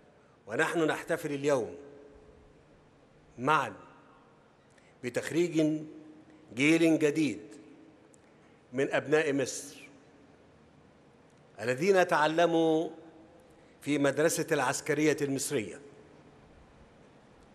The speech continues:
تعلموا مبادئ الوطنية والبطولة وقيم الكرامة والعزة، وأعادوا الله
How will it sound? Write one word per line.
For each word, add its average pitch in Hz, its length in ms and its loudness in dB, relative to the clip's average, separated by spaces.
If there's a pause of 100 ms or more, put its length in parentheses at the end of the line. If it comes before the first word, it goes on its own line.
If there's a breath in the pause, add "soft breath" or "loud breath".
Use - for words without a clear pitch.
(360)
تعلموا 151 760 2 (680)
مبادئ 165 500 2
الوطنية 160 680 -2 (960)
والبطولة 160 720 0 (1000)
وقيم 170 400 4
الكرامة 156 720 2 (800)
والعزة، 131 560 -4 (1120 soft breath)
وأعادوا 147 500 4
الله 160 380 0